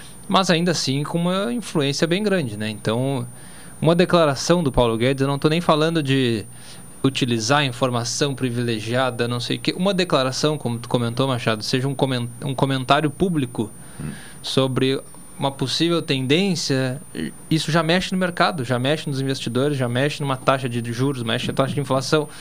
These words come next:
Speaker 1: Uma simples declaração é um comentário. Então, é, é uma posição onde toda a informação que ele recebe, qualquer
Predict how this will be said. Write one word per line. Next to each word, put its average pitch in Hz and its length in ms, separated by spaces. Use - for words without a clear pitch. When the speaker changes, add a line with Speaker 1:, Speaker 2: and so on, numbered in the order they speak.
Speaker 1:
Uma 156 300
simples 226 440
declaração 175 640
é - 20
um 175 40
comentário. 180 540
Então, 180 560
é, 131 340
é 123 100
uma 180 160
posição 139 640
onde 147 720
toda 143 240
a 156 40
informação 139 720
que 143 120
ele 123 120
recebe, 120 720
qualquer 160 600